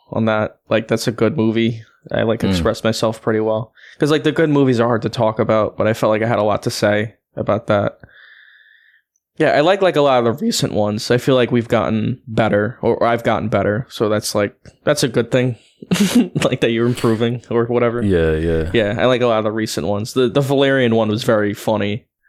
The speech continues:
Speaker 2: <laughs> Yeah. Yeah, that was a great
Speaker 1: Yeah, that
Speaker 2: discussion.
Speaker 1: was great. I mean, we got a lot of mileage out of that one. Yeah, that was f-, really funny, that one. Yeah. Uh, what, what about you guys? Like
Speaker 2: Yeah,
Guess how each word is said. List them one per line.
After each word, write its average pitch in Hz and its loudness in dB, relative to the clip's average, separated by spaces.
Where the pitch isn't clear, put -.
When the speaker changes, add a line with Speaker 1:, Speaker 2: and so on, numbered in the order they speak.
Speaker 2:
<laughs> - -8
Yeah. 80 -4
Yeah, 82 -6
that 73 -6
was 76 -10
a - -10
great 123 0
Speaker 1:
Yeah, 113 2
that - 0
Speaker 2:
discussion. 131 0
Speaker 1:
was 123 0
great. 110 0
I 123 2
mean, 120 0
we 123 0
got 120 0
a 113 0
lot 113 2
of 113 0
mileage 110 0
out 98 2
of 104 2
that 104 0
one. 110 -4
Yeah, - -4
that 110 0
was 123 -2
f-, - -12
really 120 0
funny, 107 -2
that 98 -4
one. - -6
Yeah. 85 -2
Uh, 95 -4
what, 123 0
what 127 2
about 117 2
you 113 0
guys? 107 -4
Like 101 -4
Speaker 2:
Yeah, 87 0